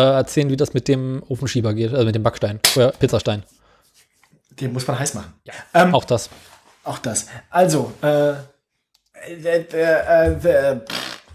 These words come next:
Speaker 2: ja. Ich fang mal mit, ich fang mal mit, ich such mal was aus, ne? Eigentlich muss ich zwei Meldungen direkt nacheinander machen, weil die passen ja gut zusammen.
Speaker 1: Mhm.
Speaker 2: Muss man jetzt gucken, ob die auch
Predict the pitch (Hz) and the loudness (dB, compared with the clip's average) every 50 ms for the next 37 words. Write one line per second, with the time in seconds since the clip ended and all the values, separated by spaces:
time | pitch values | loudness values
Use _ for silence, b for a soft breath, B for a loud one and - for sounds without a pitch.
0 | - _ _ _ _ 185 147 120 110 110 104 - - B B B B B - 202 | -20 _ _ _ _ -6 -4 -4 -4 -6 -10 -14 -20 B B B B B -6 -4
1 | 208 - - 226 220 208 196 185 175 165 165 165 - 165 - - - 175 170 160 | 0 4 4 4 6 6 6 6 6 4 2 0 -2 -4 -2 0 0 2 2 2
2 | 156 151 151 151 139 - 147 139 - 156 160 156 151 131 127 123 117 - 139 190 | 2 0 0 -4 -6 -8 -8 -6 -4 -2 0 0 0 0 0 -2 -4 -2 0 0
3 | 220 220 214 - 156 156 170 180 180 180 - b b b b b b b b b | 2 2 2 2 0 0 0 0 -2 -6 -12 b b b b b b b b b
4 | b - 147 170 160 147 156 143 139 135 - - 156 143 143 143 151 160 160 151 | b -4 -2 0 2 2 2 2 0 0 0 2 4 4 4 4 2 2 2 2
5 | 139 143 - - 139 127 123 123 127 127 147 170 127 107 98 101 117 127 110 107 | 0 -2 -2 -2 -2 -2 -2 -2 -2 0 0 0 0 0 -2 -4 -4 -4 -4 -4
6 | 113 107 - 131 127 - 143 123 110 104 120 117 - - 107 98 104 113 165 165 | -4 -2 0 2 2 4 4 2 2 2 0 -2 -2 -2 0 0 0 0 0 0
7 | 151 139 147 - - 143 135 - - - - - 160 160 143 131 - 127 123 120 | 0 0 -2 -2 -2 -4 -4 -4 -4 -2 -2 -2 0 0 -2 -2 0 0 0 0
8 | - | -2